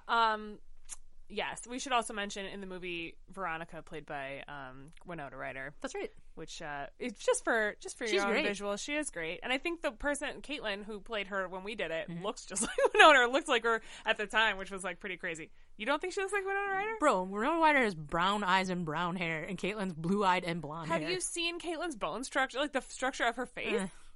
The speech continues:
Speaker 1: Okay, Caitlin, if you're listening, I think you look like Winona Ryder. Karen disagrees. <sighs> Karen sees things in mostly colors. All right, um, 'cause I didn't,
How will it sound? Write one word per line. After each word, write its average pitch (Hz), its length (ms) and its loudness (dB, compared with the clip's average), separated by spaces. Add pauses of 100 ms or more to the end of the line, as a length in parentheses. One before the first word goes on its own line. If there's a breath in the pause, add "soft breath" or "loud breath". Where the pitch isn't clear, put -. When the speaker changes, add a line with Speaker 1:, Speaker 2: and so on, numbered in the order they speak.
(440)
Speaker 1:
Okay, 156 300 -8 (100)
Caitlin, 311 280 0
if 302 100 -4
you're 294 100 -2
listening, 233 500 0 (160)
I 247 200 10
think 254 180 -6
you 202 80 -2
look 190 140 -4
like 196 120 -6
Winona 165 300 -6
Ryder. 156 360 -6 (320)
Karen 185 260 -6
disagrees. 175 320 -14 (760 loud breath)
<sighs> - 360 -14
Karen 208 240 0
sees 185 180 -6
things 175 300 -12
in 165 200 -14
mostly 196 360 2
colors. - 380 -12 (580 soft breath)
All 247 120 12
right, 220 320 6
um, 269 480 10
'cause 226 140 -4
I 240 120 8
didn't, 285 200 -2